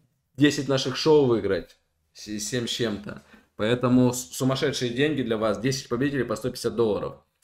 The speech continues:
Лайк, комментарий обязательно. Подписка на канал. И зайти поучаствовать в Телеграме, подписаться на два канала, мой и Антона,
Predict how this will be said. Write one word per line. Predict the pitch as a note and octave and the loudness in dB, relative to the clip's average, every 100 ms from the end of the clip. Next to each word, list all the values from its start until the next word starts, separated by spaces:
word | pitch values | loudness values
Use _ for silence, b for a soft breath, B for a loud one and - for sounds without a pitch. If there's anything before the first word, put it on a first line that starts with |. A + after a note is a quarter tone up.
| - | -4
Лайк, | A#2 C#3+ C#3 - | 2 4 4 0
комментарий | A2+ A2+ A2 C3 B2 G2+ - - _ _ - | -4 -2 2 4 4 0 -6 -14 _ _ -10
обязательно. | F#2+ G2 G#2 F#2+ G2 | -6 -2 0 0 -2
Подписка | F#2+ G2+ B2+ - A#2 | -2 0 0 0 -2
на | A2+ | 0
канал. | A#2+ C3+ A#2+ | 2 4 4
И | B2 | 0
зайти | B2 B2+ B2+ C#3+ | 2 2 2 0
поучаствовать | B2 A2+ C3+ B2+ A#2+ - | 2 2 2 2 0 -4
в | |
Телеграме, | B2 A2 A2 C3 C3+ A#2 | -2 0 4 6 6 4
подписаться | G#2 - A2 B2 A#2 | 0 -4 0 0 0
на | G#2+ | -2
два | G#2 A2+ | 0 0
канала, | G#2+ A2 B2 B2+ A2 | 0 2 4 4 4
мой | A2 A2+ | 0 0
и | A2 | -2
Антона, | G#2+ C3 C3+ B2 G#2 | -2 2 4 2 0